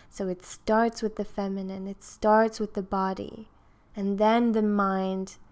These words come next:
can follow, the mind can serve. It's not meant to lead. The body is meant to lead. The heart is meant to lead, right? The feminine is meant to lead.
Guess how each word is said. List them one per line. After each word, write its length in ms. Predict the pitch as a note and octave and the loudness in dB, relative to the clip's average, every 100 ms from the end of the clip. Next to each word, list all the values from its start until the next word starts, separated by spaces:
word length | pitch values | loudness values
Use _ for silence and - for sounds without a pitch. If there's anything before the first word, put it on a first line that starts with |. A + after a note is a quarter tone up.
| - | -20
can 160 | - F#3 | -10 -10
follow, 640 | - G3 F3+ F#3 F#3 - - | -4 0 0 0 -4 -6 -4
the 80 | |
mind 440 | G3 F#3+ F#3 F#3 F#3+ | -2 -2 -2 -4 -6
can 180 | F#3+ F3+ | -10 -12
serve. 720 | - - G3 F#3 F#3+ G#3 - - - _ _ _ - - | -10 -4 -2 -2 -6 -12 -20 -20 -20 _ _ _ -20 -20
It's 220 | - - | -10 0
not 320 | G3+ G#3+ G#3+ | 4 4 4
meant 220 | G#3 G3+ | 0 -2
to 140 | - G3+ | -4 -4
lead. 400 | G3 G3 G3 G#3 - - _ _ _ _ _ _ _ _ _ _ _ - | -2 -4 -6 -10 -20 -20 _ _ _ _ _ _ _ _ _ _ _ -4
The 100 | F#3+ | -4
body 520 | - G#3+ A#3 A3 G3+ | 4 8 8 8 2
is 140 | F#3+ | 0
meant 240 | G3 G3 F#3+ | -4 -6 -8
to 140 | G3+ | -12
lead. 260 | G3+ - - - _ _ | -12 -14 -16 -20 _ _
The 80 | - | -10
heart 500 | F3+ - G#3+ G#3+ G#3 | -8 0 6 6 4
is 160 | G3+ G3+ | -4 -6
meant 220 | F#3+ F#3 | -6 -8
to 140 | G#3+ | -10
lead, 400 | G#3+ - - - - - - - _ - _ _ - _ - | -10 -10 -12 -16 -20 -20 -20 -20 _ -20 _ _ -20 _ -6
right? 500 | F#3+ F#3+ - - - _ _ _ _ _ - _ _ _ _ - | -4 -4 -8 -18 -20 _ _ _ _ _ -20 _ _ _ _ -8
The 60 | G#3 | -6
feminine 720 | - - A3 A3+ G#3 G3 F#3+ | -2 2 4 4 2 0 -2
is 220 | F#3 - | -4 -6
meant 240 | F#3 F#3 | -6 -6
to 120 | - | -10
lead. 400 | G3 G3+ G#3+ A3 | -10 -10 -12 -16